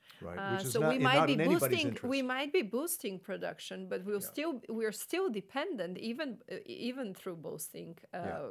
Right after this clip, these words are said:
Speaker 2: production won't be enough for all the chips we'll be in need.
Speaker 1: So it's urgent no matter what. What next steps? Now you are the main point person here, uh, on the chips Act. There's the, what they call the trilogue. That's the talk between the council and the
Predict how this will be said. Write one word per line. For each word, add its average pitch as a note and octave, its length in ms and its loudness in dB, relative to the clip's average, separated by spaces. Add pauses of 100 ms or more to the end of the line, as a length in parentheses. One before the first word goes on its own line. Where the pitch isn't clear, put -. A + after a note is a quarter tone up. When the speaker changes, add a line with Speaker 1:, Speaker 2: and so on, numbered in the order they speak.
(140)
Speaker 2:
production F#3+ 560 -6
won't A#3+ 260 -2
be G3 140 -4
enough G#3+ 400 -6
for F#3 240 -8
all F#3 160 -4
the F3+ 100 -10
chips - 460 -10
we'll D#3+ 180 -8
be - 220 -16
in - 100 -16
need. - 220 -18 (100)
Speaker 1:
So B2 240 0
it's G#2+ 140 -4
urgent A#2 260 -4
no A2 80 -6
matter G2+ 260 -6
what. G#2 380 -4
What D3+ 180 -6 (120)
next D3 400 0
steps? - 560 0
Now A#2+ 100 -2
you C3 240 0
are C3 180 4
the A2+ 200 0
main C3+ 340 -4
point C3 320 -6
person G#2+ 400 -8
here, G#2 560 -6
uh, G#2+ 240 -8
on G#2+ 400 -6
the G#2 380 -8
chips - 580 -8
Act. C3+ 540 -4
There's G#2+ 240 -4
the, A2+ 200 -4 (300)
what B2 120 -4
they A#2+ 40 -4
call B2+ 140 2
the A#2+ 80 -4
trilogue. A2+ 880 2
That's G#2+ 240 -6
the A2 80 -14
talk A2 320 -8
between A2+ 240 -12
the G#2+ 60 -10
council A2+ 480 -8
and A2 120 -10
the G#2 80 -12